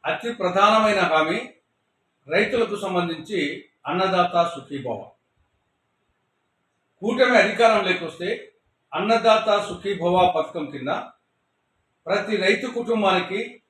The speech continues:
ఏడాదికి ఇరవై వేల రూపాయలు ఆర్థిక సహాయం చేస్తామని మేనిఫెస్టోలో పేర్కొనడం జరిగింది. ఈ హామీని రైతులు నమ్మారు, మూకుమ్మడిగా ఓట్లేశారు. పర్యవసానంగా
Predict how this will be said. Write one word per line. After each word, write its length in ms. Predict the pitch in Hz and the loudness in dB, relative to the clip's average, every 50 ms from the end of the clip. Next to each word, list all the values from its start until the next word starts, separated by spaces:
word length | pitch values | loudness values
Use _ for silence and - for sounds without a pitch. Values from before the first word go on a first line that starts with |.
| _ _ _ - | _ _ _ -8
ఏడాదికి 760 | 151 170 208 214 220 208 208 180 180 - 196 214 - - - - _ _ _ _ _ _ _ _ _ - | -4 0 2 4 6 6 6 4 2 -2 -4 -8 -8 -10 -14 -20 _ _ _ _ _ _ _ _ _ -6
ఇరవై 360 | 165 180 202 214 202 208 202 | -2 0 2 2 4 4 4
వేల 260 | 190 180 180 208 220 | 4 2 2 2 2
రూపాయలు 460 | 202 202 190 180 190 180 180 180 180 160 | 2 0 0 0 0 0 2 2 2 4
ఆర్థిక 340 | 151 175 - - 190 180 | 2 2 0 -2 -8 -10
సహాయం 360 | - - 165 160 160 160 156 151 | -10 -8 -6 -4 -2 -2 -2 -4
చేస్తామని 800 | - 143 131 - - 147 143 139 135 - - 135 123 - - _ _ _ _ _ _ _ - | -6 -10 -10 -8 -6 -6 -6 -6 -6 -6 -8 -10 -12 -14 -18 _ _ _ _ _ _ _ -6
మేనిఫెస్టోలో 640 | 139 156 165 165 147 - 170 - - - 147 143 143 | -2 -2 -2 -2 -2 -6 -10 -14 -12 -10 -8 -8 -8
పేర్కొనడం 560 | - - 135 131 - - 131 120 123 123 120 110 | -8 -10 -12 -12 -12 -12 -14 -12 -12 -12 -12 -14
జరిగింది. 240 | 113 104 - - - _ _ _ _ _ _ _ _ _ _ _ _ _ _ _ _ _ _ _ _ _ _ _ _ - 214 | -16 -18 -20 -20 -20 _ _ _ _ _ _ _ _ _ _ _ _ _ _ _ _ _ _ _ _ _ _ _ _ -10 -4
ఈ 140 | 247 240 185 | 0 0 2
హామీని 380 | 185 214 233 254 254 254 240 | 4 4 4 4 4 2 2
రైతులు 340 | 214 202 208 220 - 233 196 | 2 2 2 2 0 0 0
నమ్మారు, 380 | 170 160 180 180 156 127 - - - _ _ _ _ _ _ _ _ _ _ _ _ _ _ _ _ _ _ _ _ _ - 180 | 0 0 2 2 0 -2 -2 -6 -14 _ _ _ _ _ _ _ _ _ _ _ _ _ _ _ _ _ _ _ _ _ -6 -4
మూకుమ్మడిగా 560 | 226 254 247 262 240 247 240 226 233 233 220 | -2 -2 -2 -2 0 2 2 4 6 6 6
ఓట్లేశారు. 600 | 190 190 190 190 196 185 180 - - 139 - - - _ _ _ _ _ _ _ _ _ _ _ _ _ _ _ _ _ _ - 147 | 6 4 2 2 0 -2 -2 -2 -4 -6 -8 -8 -14 _ _ _ _ _ _ _ _ _ _ _ _ _ _ _ _ _ _ -4 0
పర్యవసానంగా 1000 | 185 240 262 262 254 - - 226 202 185 180 175 180 214 - - - - - | 4 4 6 6 4 4 4 4 4 4 2 2 2 0 0 0 -4 -10 -16